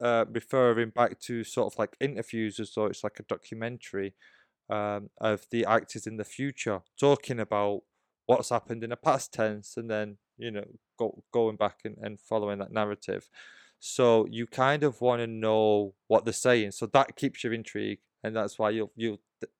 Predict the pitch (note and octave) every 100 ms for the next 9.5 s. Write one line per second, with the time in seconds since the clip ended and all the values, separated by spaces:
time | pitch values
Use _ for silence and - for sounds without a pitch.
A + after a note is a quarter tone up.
0 | - A2+ A2+ A2 - A#2+ A2 A2 G#2+ A2
1 | G#2+ - A#2 G#2+ G2+ - G#2+ - A2 -
2 | G#2+ G2+ G#2+ - G2+ G2 - _ - -
3 | - _ - A#2+ - _ _ _ - C3
4 | A#2+ C3+ C3+ C3 C3 A#2+ - - C3+ -
5 | - A#2 - - - - A2+ - - A2
6 | G#2 G2 G2+ - - G2 - _ _ _
7 | _ - _ _ _ - A#2 G#2 G2+ -
8 | - G#2+ G#2 - _ _ _ A#2+ B2 C#3
9 | C3+ B2+ B2 A#2 -